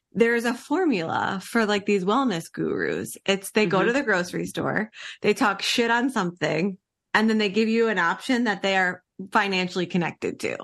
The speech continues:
Speaker 2: One hundred percent.
Speaker 1: So none of what they're saying has any truth to it. So I was watching this guy last night. He's somewhere, he's not in the United States. He's somewhere else. And he was, like, shitting on, um,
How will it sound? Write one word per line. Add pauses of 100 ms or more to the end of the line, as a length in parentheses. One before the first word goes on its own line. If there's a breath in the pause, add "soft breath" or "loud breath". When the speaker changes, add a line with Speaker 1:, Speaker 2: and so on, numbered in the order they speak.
(220 loud breath)
Speaker 2:
One
hundred
percent.
Speaker 1:
So
none
of
what
they're
saying
has
any
truth
to
it.
So
I
was
watching
this
guy
last
night.
He's (360)
somewhere,
he's
not
in
the
United
States.
He's
somewhere
else. (400 loud breath)
And
he
was,
like,
shitting
on,
um,